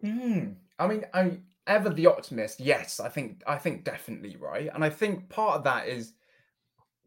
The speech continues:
I, you know, I think it's very easy to bash politicians. I mean, <laughs> especially in, in covid, but I think it's very easy to, to bash people who ma-, who make decisions. And I think undoubtedly, if you are the edu-, education secretary,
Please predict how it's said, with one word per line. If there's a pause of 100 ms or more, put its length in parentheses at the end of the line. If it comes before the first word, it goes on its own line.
I, (360)
you
know,
I
think
it's
very
easy
to
bash
politicians.
I
mean,
<laughs>
especially
in,
in
covid,
but
I
think
it's
very
easy
to, (560)
to
bash
people
who
ma-,
who
make
decisions.
And
I
think
undoubtedly,
if
you
are
the
edu-,
education
secretary,